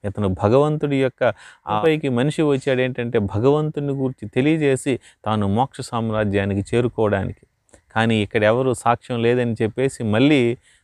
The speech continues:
తప్పుల్ని కానీ చేస్తూ ఉంటే అది ఎలాగ ఉంటుందంటే ఇంకా రుణంలోకి కూరుకుపోవడానికి అవకాశం ఉంటుంది. మళ్ళీ అనేకమైనటువంటి జన్మల్ని ధరించవలసినటువంటి అవసరం ఉంటుంది.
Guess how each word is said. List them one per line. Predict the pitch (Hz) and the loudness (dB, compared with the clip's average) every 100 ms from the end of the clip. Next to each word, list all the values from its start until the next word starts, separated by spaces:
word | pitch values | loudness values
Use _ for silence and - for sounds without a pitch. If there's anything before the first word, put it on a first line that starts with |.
| _ - | _ -8
తప్పుల్ని | 101 135 131 | -6 -4 -2
కానీ | 123 113 107 | 0 -2 -2
చేస్తూ | - 113 - 110 | -2 -2 0 -2
ఉంటే | 104 104 135 156 113 _ _ - | -2 -2 -2 -2 -8 _ _ -6
అది | 101 | 2
ఎలాగ | 98 113 127 120 | 4 4 2 2
ఉంటుందంటే | 110 110 120 110 101 110 143 - - - | -2 -2 -4 -4 -4 -2 -2 -4 -14 -8
ఇంకా | 113 123 107 - | -2 2 2 0
రుణంలోకి | 101 113 131 131 113 - _ | -2 0 0 2 0 0 _
కూరుకుపోవడానికి | 135 139 - - 117 110 107 - | -4 -4 -6 -4 -2 0 -2 -2
అవకాశం | 101 - 113 - 104 | -2 -2 -4 -4 -6
ఉంటుంది. | 101 101 98 92 - - - | -6 -4 -2 -4 -8 -18 -2
మళ్ళీ | 104 107 | 0 2
అనేకమైనటువంటి | - 104 135 131 127 120 110 110 98 95 | 2 2 2 0 -2 -2 -4 -4 -2 0
జన్మల్ని | 101 147 156 139 | 0 0 -2 -2
ధరించవలసినటువంటి | 101 101 135 135 131 120 117 107 107 104 | 0 0 -2 -4 -6 -6 -6 -4 -2 0
అవసరం | 104 104 110 107 | 0 0 -2 -2
ఉంటుంది. | 101 98 98 | -2 -2 -4